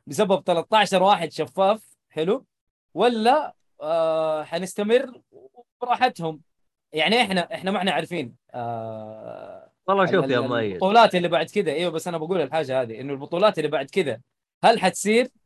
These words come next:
Speaker 1: ولا لا؟ والله برضو إحنا ما ندعم الشفافين هذول، ف، <coughs> خلاص، آه، أي بطولة ما، عشان أنتوا ما تدعموا الشفافين، إحنا ما حنسويها،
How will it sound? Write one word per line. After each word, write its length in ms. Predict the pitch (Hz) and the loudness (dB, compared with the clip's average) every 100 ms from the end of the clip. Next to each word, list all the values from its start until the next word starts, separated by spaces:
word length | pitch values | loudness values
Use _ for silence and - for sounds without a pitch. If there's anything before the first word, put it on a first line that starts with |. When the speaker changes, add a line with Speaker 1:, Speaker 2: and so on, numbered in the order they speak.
| _ _ _ - | _ _ _ 0
Speaker 1:
ولا 200 | 180 202 | 4 6
لا؟ 120 | 220 | 6
والله 280 | 196 202 180 | 6 2 2
برضو 300 | 202 185 190 | 0 0 -4
إحنا 180 | 170 | -4
ما 140 | 180 196 | -4 -4
ندعم 320 | 196 156 160 | -4 -4 -6
الشفافين 600 | 147 170 - 170 180 180 | -6 -8 -6 -6 -4 -4
هذول، 420 | 160 160 196 233 _ _ _ _ _ | -2 0 0 -2 _ _ _ _ _
ف، 80 | - | 0
<coughs> 1700 | 147 147 143 135 131 127 127 120 123 120 120 117 101 104 98 101 - | 2 4 2 2 2 0 -2 -2 -4 -6 -8 -10 -10 -14 -16 -14 -2
خلاص، 440 | 170 180 135 - | 4 4 2 -8
آه، 520 | 135 127 123 113 - 170 | -12 -10 -8 -10 -4 2
أي 180 | 190 | 4
بطولة 800 | 156 156 202 208 170 139 127 120 123 | 2 0 2 4 4 4 0 -4 -4
ما، 380 | 175 175 147 147 | 0 0 -2 -8
عشان 240 | 135 214 | -6 -4
أنتوا 180 | 220 202 | -2 -2
ما 80 | 226 | -2
تدعموا 240 | 226 190 | -2 -4
الشفافين، 460 | 175 180 190 226 214 | -4 -6 -4 -4 -4
إحنا 160 | 170 | -4
ما 100 | 185 | -4
حنسويها، 580 | 160 151 143 143 123 110 | -6 -8 -8 -6 -8 -10